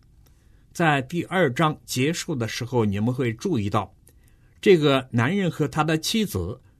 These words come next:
是赤身露体的，而且呢，并不羞耻，没有什么可以感到羞耻的，因为没有罪啊，没有邪恶的想法，没有什么可羞愧的。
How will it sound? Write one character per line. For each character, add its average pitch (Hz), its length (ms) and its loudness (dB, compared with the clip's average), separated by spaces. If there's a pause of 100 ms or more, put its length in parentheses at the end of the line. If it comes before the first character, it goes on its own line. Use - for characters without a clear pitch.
(120)
是 147 440 0
赤 180 300 0
身 175 280 2
露 196 200 4
体 90 240 -6
的， 113 240 -6 (300)
而 185 220 2
且 - 200 -4
呢， 117 240 -2
并 208 200 0
不 131 140 -2
羞 220 300 2
耻， 92 400 -6 (520)
没 202 160 4
有 226 160 2
什 120 140 -2
么 135 200 -2
可 156 100 2
以 185 120 2
感 95 240 -4
到 107 100 -4
羞 208 260 0
耻 - 200 -6
的， 113 260 -8
因 202 120 2
为 196 140 0
没 147 200 0
有 147 180 2
罪 226 280 2
啊， 123 180 -4 (720)
没 170 220 6
有 135 360 6
邪 123 320 0
恶 226 160 0
的 139 100 -2
想 147 400 -2
法， 87 460 -4 (240)
没 185 180 6
有 175 160 4
什 123 160 -2
么 165 200 2
可 - 240 -6
羞 180 240 -2
愧 180 240 0
的。 - 200 -6